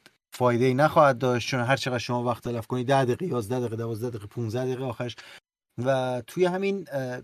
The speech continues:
فن بیس های تیم های دیگه پریمیر لیگ هم می‌گفتن که خب نیوکاسل تموم شد، یعنی نیوکاسل ادی ها اگر این قانون بیاد دیگه به جایی نمیرسه. خب بدیهیه که من مخالفم با این حرف، چون من این تیم رو بهش اعتقاد دارم. این فصل قبل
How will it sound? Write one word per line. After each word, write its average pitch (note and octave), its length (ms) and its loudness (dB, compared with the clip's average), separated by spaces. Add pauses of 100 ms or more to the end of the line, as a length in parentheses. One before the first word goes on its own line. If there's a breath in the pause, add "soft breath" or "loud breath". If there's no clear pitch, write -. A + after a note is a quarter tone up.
فن C3 260 -2
بیس C3 260 -2
های E3 220 0
تیم C#3 380 -2
های D3 280 6
دیگه C#3+ 400 2
پریمیر C#3 440 0
لیگ C#3 260 -2
هم C#3+ 140 0
می‌گفتن D3+ 400 -2
که C#3+ 80 -6
خب C#3 220 0
نیوکاسل B2+ 420 -2
تموم C3+ 260 2
شد، G#2 260 -8
یعنی A#2 120 -8
نیوکاسل B2+ 440 -2
ادی A#2 180 -4
ها C#3+ 380 4 (100)
اگر C#3+ 280 2
این C3 180 -4
قانون B2 380 -2
بیاد C3+ 520 4
دیگه D3+ 520 -2 (640)
به C3 120 0
جایی D3 220 4
نمیرسه. G2+ 580 -4 (100)
خب A#2+ 180 -4 (540)
بدیهیه E3+ 420 6
که G#3+ 120 -2
من A3 60 4
مخالفم F3 520 6
با A#2 80 -2
این A2+ 120 -4
حرف، A#2 200 -4
چون C#3 140 -4
من D3 80 0
این D3+ 100 -2
تیم D#3 160 -4
رو E3 80 0
بهش D#3+ 240 -2 (100)
اعتقاد C#3 380 2
دارم. A2 180 -4
این A2+ 80 -6
فصل A#2+ 320 -6
قبل C#3 280 0